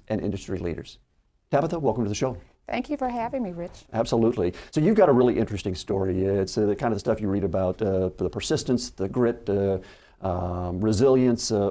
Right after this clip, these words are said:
Speaker 1: all of that. But let's start at the beginning. Go back to two thousand seven when you started ifass. Can you talk a little bit about, uh, what led you to, uh,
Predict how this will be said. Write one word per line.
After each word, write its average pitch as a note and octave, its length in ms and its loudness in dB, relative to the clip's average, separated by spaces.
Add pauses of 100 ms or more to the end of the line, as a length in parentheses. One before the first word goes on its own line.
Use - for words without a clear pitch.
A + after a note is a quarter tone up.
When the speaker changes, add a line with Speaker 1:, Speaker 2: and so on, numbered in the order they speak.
Speaker 1:
all G#2+ 260 2
of F2+ 100 -2
that. F#2+ 200 -2
But - 120 -4
let's G3+ 220 -4
start C3+ 360 0
at G#2+ 100 -2
the G2+ 80 -6
beginning. G2 400 -2
Go G#2 120 -2
back G#2+ 280 0
to F#2+ 160 -2
two - 200 -6
thousand A2+ 300 0
seven G2+ 340 -2
when F#2+ 160 -2
you F#2+ 120 -4
started F2+ 720 -2
ifass. E2+ 500 -4
Can A2 100 -8
you G2+ 80 -4
talk - 220 -8
a C3 60 -2
little B2+ 180 2
bit G#2 140 2
about, G2 320 0 (400)
uh, F#2+ 480 0
what G2+ 240 -2
led A2+ 240 2
you G#2+ 160 0
to, F#2+ 400 -2
uh, F#2 160 0